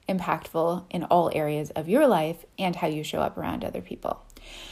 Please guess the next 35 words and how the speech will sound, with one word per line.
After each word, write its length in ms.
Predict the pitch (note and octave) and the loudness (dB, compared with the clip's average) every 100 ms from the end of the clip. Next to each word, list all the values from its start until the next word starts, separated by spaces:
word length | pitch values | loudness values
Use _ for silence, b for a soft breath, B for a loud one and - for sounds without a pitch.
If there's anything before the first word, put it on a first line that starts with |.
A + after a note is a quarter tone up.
| B B B B B B | B B B B B B
Okay, 400 | - C4+ B3 F#3 | 6 8 10 8
so 560 | G3+ - B3 A#3 A3+ - - _ _ | 6 8 12 12 10 4 -12 _ _
I'm 120 | A3+ | 4
gonna 180 | A#3+ A#3 | 6 6
dive 200 | A#3 A3+ | 8 8
into 220 | G#3+ G#3+ | 6 2
the 60 | G#3+ | 2
channeled 300 | G#3+ G#3 G3+ | 2 0 2
messages 440 | F#3+ G3 F#3+ G3 | 0 0 0 0
for 120 | G3 G3 | 0 0
December. 600 | F#3 F#3+ A3+ F#3 E3+ F3+ | 2 2 0 0 -2 -2
I 100 | G3 | 0
know 160 | F#3+ G3 | 2 2
we're 140 | G#3 | 2
a 40 | |
day 220 | G3 F#3+ F#3+ | 2 0 0
early, 420 | E3+ E3+ A3 A#3+ - _ _ _ _ _ - - | 0 2 0 -2 -12 _ _ _ _ _ -10 0
or 100 | G#3 | 2
two 160 | G#3 | 6
days, 260 | G3 E3+ F#3+ - | 6 6 6 2
actually 280 | F#3 - | -2 -2
don't 180 | F3+ F#3 | -2 0
even 180 | F3+ E3+ | 0 0
know 140 | E3+ | -2
the 100 | D#3 | -2
date, 480 | D3 F#3 A3 G3 G3+ B B B B - | 2 4 6 4 0 B B B B 6
but 500 | B3+ C#4+ B3+ - - | 12 12 12 8 0
that 180 | - B3 | 6 6
doesn't 260 | A#3+ A#3 A3 | 6 4 4
matter 380 | A3 G#3+ F#3+ G3+ | 4 6 6 4
because 340 | G#3 G3+ F#3+ | 4 4 2
it's 180 | F3+ F3+ | 2 2
almost 320 | G#3 G3+ F#3+ | 2 2 2
December, 480 | - F3+ E3 D#3+ F3+ | 0 -2 -2 0 0
so 540 | A3 - F3+ E3 E3+ | 2 4 4 4 0